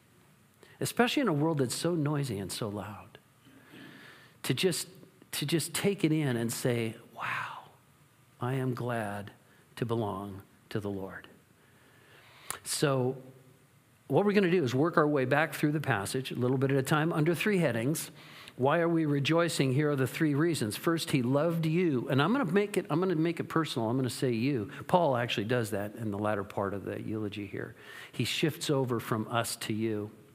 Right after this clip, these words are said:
'cause he wants it to be personal, so I'm gonna make it that way. Uh, he loved you since before time began. That's the first, uh, from verses three to eight. Secondly, he made you a part of an eternal plan, his eternal plan,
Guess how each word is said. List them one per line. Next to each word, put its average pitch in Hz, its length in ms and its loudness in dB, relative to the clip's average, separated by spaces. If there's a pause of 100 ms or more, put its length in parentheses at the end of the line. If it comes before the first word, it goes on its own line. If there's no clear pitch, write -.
(680)
'cause 120 160 4
he 131 60 2
wants 127 300 2
it 90 80 -6
to 101 40 -6
be 107 140 0
personal, 110 400 -4
so 113 140 -6
I'm 107 60 -2
gonna 104 100 -2
make 104 200 -2
it 98 100 -6
that 107 140 -8
way. 107 200 -12 (840)
Uh, 123 280 2
he - 260 2
loved 170 400 2
you 139 580 2
since 139 300 0
before 131 640 0
time 123 420 0
began. 113 540 -2
That's 110 240 -6
the - 100 -8
first, - 600 -4 (760)
uh, 101 220 -4
from 104 280 -4
verses 110 300 -4
three 110 200 -4
to 95 120 -6
eight. 98 220 -8 (880)
Secondly, 165 500 4
he 190 240 2
made 180 320 4
you 160 320 2
a 135 100 0
part 185 460 2
of 139 140 2
an 135 80 2
eternal 135 440 0
plan, 120 280 0
his 160 280 2
eternal 131 380 0
plan, 113 480 0